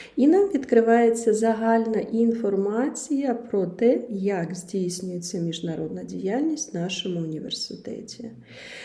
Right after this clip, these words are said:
Що для цього є необхідним, а, які напрями роботи здійснює саме відділ міжнародних зв'язків, які передумови для цієї діяльності існують в університеті.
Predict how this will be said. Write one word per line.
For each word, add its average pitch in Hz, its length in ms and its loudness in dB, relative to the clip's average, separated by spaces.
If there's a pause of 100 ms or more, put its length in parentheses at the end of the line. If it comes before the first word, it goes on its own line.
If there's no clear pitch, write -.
Що 415 300 4
для 208 200 6
цього 185 380 4
є - 220 -8
необхідним, 233 1300 2
а, 190 500 -4 (220)
які 240 520 2
напрями 208 560 2
роботи 165 540 -4
здійснює - 600 -6
саме 170 400 -6 (120)
відділ 277 400 2
міжнародних 254 800 2
зв'язків, 220 840 -2
які 202 300 -2
передумови 190 920 0
для 233 340 2
цієї 214 420 -2
діяльності 196 720 -2
існують 220 600 -2
в 190 100 -6
університеті. 170 920 -8